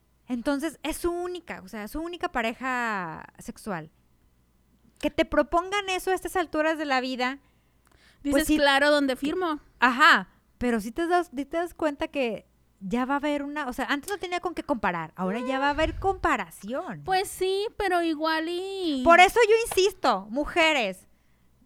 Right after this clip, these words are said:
Speaker 1: si se van a casar, prueben antes, porque luego pasan estas, bueno,
Speaker 2: Sí.
Speaker 1: no que esté criticando, porque es la vida sexual de cada quien.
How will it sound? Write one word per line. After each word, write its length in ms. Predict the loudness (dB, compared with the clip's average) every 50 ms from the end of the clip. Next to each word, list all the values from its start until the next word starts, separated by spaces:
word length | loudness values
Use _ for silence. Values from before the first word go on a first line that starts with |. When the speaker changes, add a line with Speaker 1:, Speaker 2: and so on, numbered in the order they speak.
| _ _ _ _ _ _ _ _
Speaker 1:
si 140 | -8 -6 -6
se 100 | -4 -4
van 160 | -6 -6 -6
a 40 | -8
casar, 340 | -10 -8 -4 -4 -4 -4 -6
prueben 600 | _ -4 2 8 8 10 10 10 8 6 6 4
antes, 680 | 4 4 4 2 2 0 0 0 0 0 -2 -4 -10 _ _ _ _ _ -10
porque 220 | -10 -8 -4 -2 -2
luego 180 | 0 0 -2
pasan 280 | -2 -4 -4 -4 -4 -8
estas, 260 | -8 -6 -6 -6 -2
bueno, 280 | 0 0 0 0 -4 -6 -10 -18 -10
Speaker 2:
Sí. 220 | -4 0 2 6
Speaker 1:
no 160 | 6 6 6 6
que 60 | 2
esté 200 | -2 0 0 -2
criticando, 640 | 0 -2 -2 -2 -4 -2 -2 -2 -2 -2 -6 -12 -16 _
porque 300 | -10 -10 -10 -10 -12 -14 _ _ _ _ _ _ _ _ _ _ -6
es 120 | -6 -4 -4
la 100 | -4 -2
vida 160 | -2 -2 -4
sexual 320 | -4 -6 -8 -8 -8 -8 -8
de 80 | -8
cada 240 | -8 -6 -6 -6 -8
quien. 240 | -10 -14 -16 -16